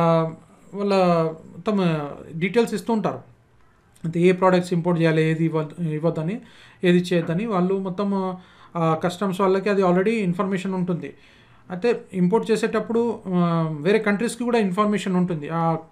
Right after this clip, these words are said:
ఇన్ఫర్మేషన్ ఉన్నప్పుడు, ఆ, గవర్నమెంట్ ఇస్తున్నప్పుడు ఆ ఐటమ్స్ మనం తెప్పిస్తున్నాం అంటే already ఎలిజిబుల్ ఉన్న ఐటమ్సే తెప్పిస్తున్నాం కాబట్టి ఎటువంటి ఇండస్ట్రీ-, ఇండియన్ స్టాండర్డ్స్ అయినా మనము ప్రోడక్ట్‌ని వాల్యూ అడిషన్ చేసుకుంటూ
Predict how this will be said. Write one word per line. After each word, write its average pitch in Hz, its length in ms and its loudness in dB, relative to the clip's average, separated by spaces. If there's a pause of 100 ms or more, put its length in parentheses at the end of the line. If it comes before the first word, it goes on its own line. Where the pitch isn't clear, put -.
(300)
ఇన్ఫర్మేషన్ 226 640 2 (640)
ఉన్నప్పుడు, 226 680 2
ఆ, 175 120 0
గవర్నమెంట్ 208 480 4
ఇస్తున్నప్పుడు 220 680 -2
ఆ 170 100 2
ఐటమ్స్ 202 320 0
మనం 214 200 0
తెప్పిస్తున్నాం 180 640 -2
అంటే 160 180 -4
already 190 440 2 (460)
ఎలిజిబుల్ 208 440 2
ఉన్న 226 160 0
ఐటమ్సే 208 380 0
తెప్పిస్తున్నాం 185 560 0
కాబట్టి 170 360 0
ఎటువంటి 220 540 0
ఇండస్ట్రీ-, 202 600 0
ఇండియన్ 190 280 2
స్టాండర్డ్స్ 180 460 -2
అయినా 185 140 -2
మనము 185 400 -2 (340)
ప్రోడక్ట్‌ని 190 420 4
వాల్యూ 175 280 4
అడిషన్ 180 380 2
చేసుకుంటూ 170 360 -4